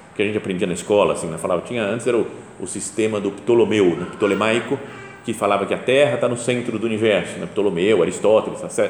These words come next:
tá, a Terra tá no centro, que é o mais evidente, parece, pra nós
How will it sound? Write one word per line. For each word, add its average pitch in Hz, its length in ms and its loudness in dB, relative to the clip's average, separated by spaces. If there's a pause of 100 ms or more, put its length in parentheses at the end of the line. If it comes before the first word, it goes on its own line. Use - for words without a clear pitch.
(120)
tá, 107 140 0
a - 220 -8
Terra 98 400 -4 (260)
tá 107 80 -4
no 127 80 -2
centro, 180 380 -4
que - 80 -6
é 92 40 0
o 85 40 -2
mais 90 500 -6 (480)
evidente, 110 460 0
parece, 95 260 -2
pra 131 160 -2
nós 190 320 -2